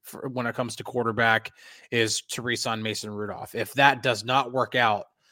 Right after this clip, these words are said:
I do think it would not surprise me if Ryan, Ryan Tannehill was one of their first options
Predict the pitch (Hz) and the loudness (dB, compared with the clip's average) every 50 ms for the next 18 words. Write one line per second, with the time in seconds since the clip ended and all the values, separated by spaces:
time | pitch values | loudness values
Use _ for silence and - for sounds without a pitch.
0 | _ _ _ _ _ - - 131 131 123 107 110 131 139 143 139 - - - - | _ _ _ _ _ 0 2 2 2 2 0 -4 -2 0 0 0 -2 -4 -2 -2
1 | 135 123 113 107 110 - - - 127 123 117 127 131 127 139 151 160 165 165 - | 0 0 -2 -4 -8 -12 -6 -4 -4 -2 0 -2 -2 2 4 6 6 6 6 2
2 | - 147 - - - 147 139 135 131 117 - 120 117 110 104 - 123 117 113 117 | -4 -4 -2 4 4 6 6 4 2 0 -2 -4 -4 -4 -4 -4 -4 -6 -6 -6
3 | 113 110 117 120 127 120 117 113 107 - - 117 113 107 113 110 104 104 104 104 | -8 -8 -4 -2 -2 0 -2 -2 -6 -6 -6 -6 -6 -4 -4 -2 -2 -2 -2 -2
4 | 104 107 107 104 101 107 113 117 117 110 110 107 104 - - - - 120 120 120 | -2 -4 -4 -4 -6 -6 -6 -4 -4 -2 -2 -4 -6 -6 -6 -4 -4 -4 -4 -4
5 | - - 110 110 107 107 - - - 104 95 98 - - - | -6 -6 -2 -2 -2 -2 -4 -8 -12 -12 -12 -10 -10 -10 -10